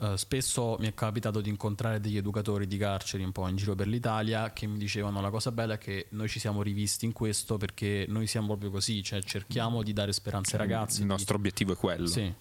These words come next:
Speaker 1: sì, sì.
Speaker 2: Bello, e ra-, racconta una realtà che, che, che effettivamente c'è e non è mai stata effettivamente affrontata. Forse è la, la prima volta che viene,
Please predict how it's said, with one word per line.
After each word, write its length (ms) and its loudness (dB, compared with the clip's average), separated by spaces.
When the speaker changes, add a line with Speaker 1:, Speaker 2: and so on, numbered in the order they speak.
Speaker 1:
sì, 160 -4
sì. 60 2
Speaker 2:
Bello, 240 2
e 60 2
ra-, 180 0
racconta 440 2
una 140 2
realtà 1120 2
che, 220 0
che, 800 -2
che 100 -8
effettivamente 640 0
c'è 340 2
e 180 0
non 200 2
è 40 2
mai 260 2
stata 640 0
effettivamente 640 0
affrontata. 1200 0
Forse 300 -2
è 20 4
la, 160 0
la 120 2
prima 220 2
volta 240 0
che 120 0
viene, 280 2